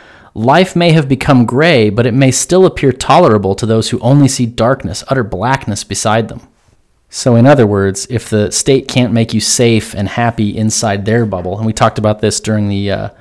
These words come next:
How Did the Taliban Win podcast, but if they can't make you safe inside their bubble, what they can do is they can torture and terrorize people outside the bubble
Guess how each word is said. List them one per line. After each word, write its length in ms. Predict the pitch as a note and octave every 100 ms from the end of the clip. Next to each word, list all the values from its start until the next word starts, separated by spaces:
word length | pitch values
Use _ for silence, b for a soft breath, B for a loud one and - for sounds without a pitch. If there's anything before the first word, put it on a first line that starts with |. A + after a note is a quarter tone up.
| b b b
How 160 | - A#2
Did 80 |
the 60 | G#2
Taliban 500 | - G#2 G2 F#2 F#2+
Win 200 | A2 C3
podcast, 680 | - G2 F#2+ - - - -
but 200 | G2+ - b b b b
if 120 | -
they 80 | B2+
can't 260 | - F#3
make 220 | D#3 C#3+ C#3
you 80 |
safe 360 | A#2 - D3 C#3
inside 440 | A#2+ A2+ A2+ G#2
their 180 | G#2 E3+
bubble, 320 | C3+ F#2+ F#2
what 140 | G2+ G#2
they 100 | G#2+
can 180 | G#2+ G#2+
do 140 | C#3+
is 120 | A#2+
they 100 | A2
can 180 | G#2+ G#2
torture 480 | - - C#3 - A#2+
and 160 | A2
terrorize 480 | - C3+ B2+ A2 G#2+
people 300 | - A2 G#2+
outside 460 | A2+ D3 - - F2+
the 80 | F#2+
bubble 340 | F#2 F#2 F#2+